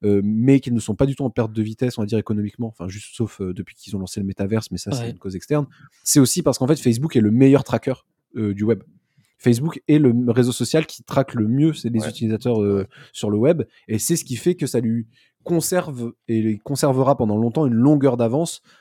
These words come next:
Speaker 1: dans sa capacité à avoir des informations ultra précises et à suivre un utilisateur, même quand il n'est pas sur Facebook.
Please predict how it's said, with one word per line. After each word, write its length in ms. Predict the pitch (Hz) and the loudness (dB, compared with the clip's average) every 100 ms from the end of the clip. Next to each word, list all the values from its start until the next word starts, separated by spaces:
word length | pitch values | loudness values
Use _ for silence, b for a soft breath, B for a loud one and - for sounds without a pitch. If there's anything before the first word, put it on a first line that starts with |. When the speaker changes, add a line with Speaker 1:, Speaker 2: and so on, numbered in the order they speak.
| b | b
Speaker 1:
dans 280 | 113 113 143 | -6 -2 -2
sa 280 | 139 113 104 - _ _ _ | 0 -2 -2 -6 _ _ _
capacité 600 | 170 - - 135 143 180 | 2 4 0 -2 0 4
à 80 | 120 | 4
avoir 260 | 113 127 | 4 0
des 140 | 123 117 | 0 0
informations 520 | 117 123 117 - 156 - | 0 -2 -2 -4 -10 -2
ultra 260 | 175 - | -2 0
précises 480 | 147 139 - 185 151 - | -4 -4 -4 -8 -10 -2
et 100 | 123 | 0
à 80 | 117 | 0
suivre 460 | - 202 180 143 | -2 -2 0 2
un 160 | 120 120 | 2 0
utilisateur, 500 | 120 120 117 190 165 | -2 -2 0 0 2
même 200 | 170 180 | 2 2
quand 180 | 165 147 | -4 -6
il 80 | |
n'est 100 | 135 | -6
pas 120 | 127 147 | -6 -8
sur 160 | 120 | -10
Facebook. 300 | 139 131 113 | -14 -14 -14